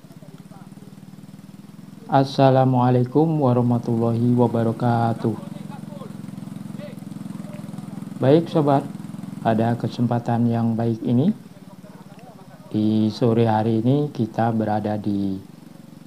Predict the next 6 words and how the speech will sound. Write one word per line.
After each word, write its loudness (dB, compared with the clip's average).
tempat 0
perakitan 0
helikopter 0
Bapak 0
Usman 0
Jalil, 0